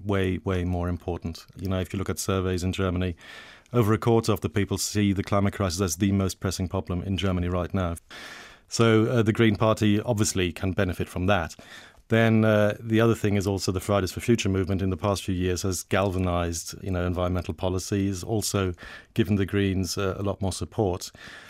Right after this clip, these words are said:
So, you know, th-, they're definitely riding this, it's a green wave, you could say, in Germany. And one of the reasons why this wave is also so strong is not just because of the Greens <laughs> themselves, but because of the weakness of the other parties.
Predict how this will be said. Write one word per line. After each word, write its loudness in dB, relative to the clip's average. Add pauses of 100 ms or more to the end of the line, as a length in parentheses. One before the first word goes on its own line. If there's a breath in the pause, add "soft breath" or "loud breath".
(140 loud breath)
So, 6
you -2
know, 6
th-, 0
they're 2
definitely 2
riding 6
this, 2
it's -4
a 2
green 4
wave, 4
you 0
could -2
say, -2 (120)
in -2
Germany. 0 (440 loud breath)
And 4
one 6
of 6
the 4
reasons 6
why 6
this 2
wave 6
is 2
also 4
so 2
strong 4
is -2
not 4
just -2
because 2
of 2
the -6
Greens 6
<laughs> 2
themselves, 2
but -4
because -4
of 2
the 2
weakness 2
of -2
the 0
other 0
parties. -2